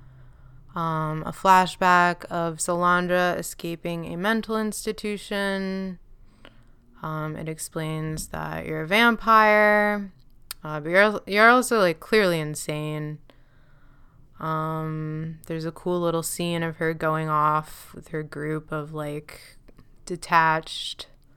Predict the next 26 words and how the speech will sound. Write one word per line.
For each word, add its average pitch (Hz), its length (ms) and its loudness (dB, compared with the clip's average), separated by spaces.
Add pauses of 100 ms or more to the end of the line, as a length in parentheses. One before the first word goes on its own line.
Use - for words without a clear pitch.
(680)
uh, 156 320 -8
European 160 720 -4
vampires. 160 1200 -4 (1200)
Um, 156 380 -4
it's 175 180 -6
a 190 60 -2
great 196 460 4
introductory 175 760 -2
scene. 202 840 2 (120)
It's 170 180 -6
very 180 320 4
cool, 190 760 4
and 170 180 0
it 170 60 -4
gets 165 280 -4
you, 170 100 -2
like, 165 220 -2
very 165 520 -2
psyched - 500 0
up 165 340 0
and 156 320 -6
amped 175 500 -2
to - 100 -14
play 165 260 -2
the 160 80 -6
game. 208 580 2